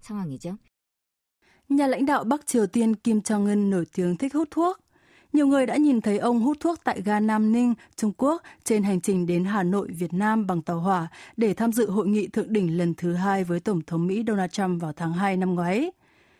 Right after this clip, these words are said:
Speaker 2: Khi đó, em gái Kim Yo Jong đã đứng cạnh cầm gạt tàn hộ Chủ tịch Kim.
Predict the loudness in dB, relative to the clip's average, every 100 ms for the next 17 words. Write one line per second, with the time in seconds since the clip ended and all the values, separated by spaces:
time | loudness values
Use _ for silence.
0 | _ _ -4 0 2 2 0 -6 -18 -4
1 | 0 2 2 2 2 2 2 0 0 0
2 | 0 -2 0 0 0 -2 -4 -2 0 0
3 | -4 -4 -2 0 0 -2 -4 -6 -6 -4
4 | 0 2 0